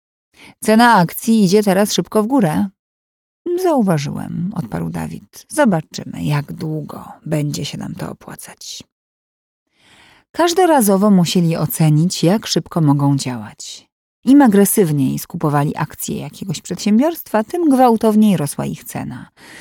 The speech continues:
A gdyby wyszło na jaw, że stoi za tym Hammar Capital, kurs od razu by poszybował. Aż do tego momentu byli bardzo ostrożni.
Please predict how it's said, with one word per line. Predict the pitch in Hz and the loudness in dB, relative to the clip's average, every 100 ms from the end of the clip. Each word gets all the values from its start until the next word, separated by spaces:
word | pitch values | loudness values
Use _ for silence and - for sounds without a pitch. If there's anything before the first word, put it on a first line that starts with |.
| - - - | -20 -12 0
A | 277 | 2
gdyby | 269 294 320 | 4 4 4
wyszło | 311 - 302 | 2 2 4
na | 277 226 | 6 6
jaw, | 208 | 4
że | 190 208 | 4 0
stoi | - 247 214 | 0 2 4
za | 190 | 2
tym | - 185 | 0 0
Hammar | - 254 175 156 | 2 2 2 -2
Capital, | - 294 262 160 147 147 180 | -4 -6 -4 -6 -6 -8 -6
kurs | - 359 330 | -2 -2 -2
od | 294 214 | -2 2
razu | 185 180 202 | 2 2 0
by | 190 | -2
poszybował. | 196 156 143 226 202 147 139 143 - 175 - _ _ _ _ _ _ _ | -6 -8 -6 0 0 0 -4 -6 -8 -12 -16 _ _ _ _ _ _ _
Aż | 381 320 | 0 2
do | 233 | 2
tego | - 208 190 | 2 4 4
momentu | 160 147 143 147 240 | 4 2 2 0 0
byli | 208 185 | 2 0
bardzo | 143 147 165 | -2 -4 -4
ostrożni. | - - - 131 135 127 127 | -6 -10 -10 -10 -8 -8 -8